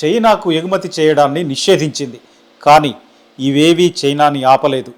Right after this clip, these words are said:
DeepSeek సక్సెస్తో ఈ విషయం స్పష్టమవుతోంది. ఎన్ని ఆంక్షలు ఉన్నా చైనా ఏఐ ఇంజనీర్లు తమ వంతు కృషి చేసి తక్కువ ఖర్చుతో ఆర్టిఫిషియల్ ఇంటెలిజెన్స్ మోడల్ని రూపొందించడంలో సక్సెస్ అయ్యారు.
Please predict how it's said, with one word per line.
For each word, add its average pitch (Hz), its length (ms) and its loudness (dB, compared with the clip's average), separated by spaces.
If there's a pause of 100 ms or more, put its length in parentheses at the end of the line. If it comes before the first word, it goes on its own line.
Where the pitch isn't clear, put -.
(140)
DeepSeek 214 540 0
సక్సెస్తో 196 680 0
ఈ 165 140 0
విషయం 165 360 -2
స్పష్టమవుతోంది. 147 880 -2 (220)
ఎన్ని 226 280 2
ఆంక్షలు 214 400 4
ఉన్నా 170 320 4 (180)
చైనా 175 240 2
ఏఐ 170 360 2
ఇంజనీర్లు 196 640 -2 (260)
తమ 180 140 4
వంతు 180 280 -2
కృషి 175 380 -10
చేసి 170 280 -4 (380)
తక్కువ 202 420 2
ఖర్చుతో 175 380 -4
ఆర్టిఫిషియల్ 160 600 0
ఇంటెలిజెన్స్ 156 480 -4
మోడల్ని 156 320 -4
రూపొందించడంలో 180 1000 -2 (260)
సక్సెస్ 160 640 -4
అయ్యారు. 127 460 -10